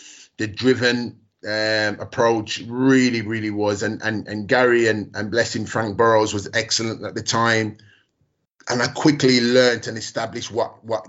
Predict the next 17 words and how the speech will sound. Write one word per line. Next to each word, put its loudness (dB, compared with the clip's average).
um, -4
Gary 0
wanted. -6
And -2
it -10
was, -6
and -4
it -12
was -10
that, -2
and -10
being -6
part 2
of -4
that -2
defensive -6
structure, -2